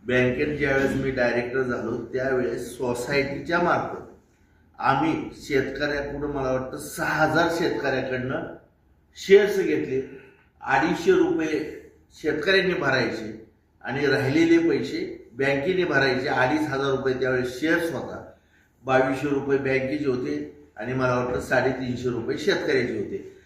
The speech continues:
आज बी त्या शेतकऱ्यांची थकबाकी, त्या शेअर्सचे पैसे घेतलेली थकबाकी आज देखील आहे आणि त्यावेळेस पूर्ण भाग, भाग, भाग भांडवल तयार झालं आणि हा कारखाना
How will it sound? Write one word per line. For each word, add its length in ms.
आज 420
बी 460
त्या 280
शेतकऱ्यांची 1120
थकबाकी, 680
त्या 180
शेअर्सचे 320
पैसे 380
घेतलेली 600
थकबाकी 400
आज 460
देखील 300
आहे 220
आणि 220
त्यावेळेस 680
पूर्ण 280
भाग, 160
भाग, 300
भाग 260
भांडवल 480
तयार 260
झालं 480
आणि 180
हा 320
कारखाना 580